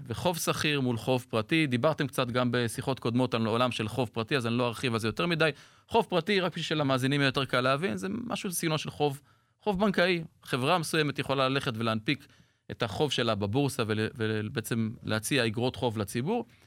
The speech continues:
והיא יכולה ללכת לבנק או לגוף שיודע לתת אשראי, ולקחת אשראי פרטי שלא נסחר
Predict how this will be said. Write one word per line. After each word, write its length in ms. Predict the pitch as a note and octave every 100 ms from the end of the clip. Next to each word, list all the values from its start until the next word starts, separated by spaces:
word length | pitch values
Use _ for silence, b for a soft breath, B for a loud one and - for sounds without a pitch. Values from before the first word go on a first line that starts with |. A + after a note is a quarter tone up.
| b
והיא 60 | D3+
יכולה 220 | D3+ F3
ללכת 260 | E3+ D#3 D3
לבנק 440 | B2+ E3 G3 D#3+
או 60 | C3
לגוף 320 | A#2+ C3 D3+
שיודע 240 | B2 A#2
לתת 260 | B2 A2+ B2
אשראי, 320 | C#3+ G#3 C4 B3 b b -
ולקחת 320 | F#3+ A3 A3
אשראי 300 | G3+ G3+ A3+
פרטי 300 | G3 G3 F#3+
שלא 240 | E3 D#3+
נסחר 380 | E3+ D3 C#3+ C3+